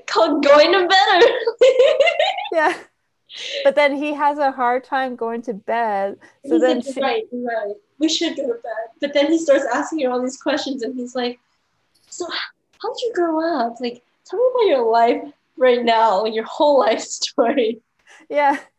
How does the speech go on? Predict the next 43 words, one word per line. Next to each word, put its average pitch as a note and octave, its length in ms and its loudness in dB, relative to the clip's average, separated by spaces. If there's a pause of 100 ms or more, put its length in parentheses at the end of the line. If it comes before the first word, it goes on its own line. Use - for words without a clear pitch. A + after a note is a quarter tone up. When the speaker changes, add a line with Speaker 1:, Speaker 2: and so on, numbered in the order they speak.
(180)
Speaker 1:
"Let's G4+ 200 -6
just A#4+ 280 -2
talk B3 360 0
until A3+ 440 -4
the - 60 -12
sun A#3 720 -4
<laughs> - 60 -20
comes A#3 300 -8 (140)
up." - 360 -4 (2000)
Speaker 2:
So C#4+ 120 -4
then, C#4+ 320 -2
like, C4 260 0 (120)
I, G#3+ 240 -4
I G#3+ 100 -6
think, B3 220 -8
like, C4 180 -4
after G#3+ 540 -6
a G3 60 -6
few G3 280 -12
times, F#3+ 520 -8
like, G3+ 120 -6
she A3 240 -8
was G3 240 -8
like, F#3+ 180 -4
"Fuck G3 340 -4
it," F3+ 280 -6
and A3 140 0
then G#3+ 200 -2
just A3+ 300 -2
kisses A3+ 540 -8
him, A#3 380 -6 (100)
and G#3+ 200 -10
then F#3+ 400 -10 (800)
they A#3 200 0
didn't C#4 280 -2
show G#3 460 -4
it, F3+ 260 -4
but G3+ 120 0
it's, F#3+ 140 -10
like, F#3+ 160 -4
the G3 100 -4
way G3 260 -4
that G3 240 -8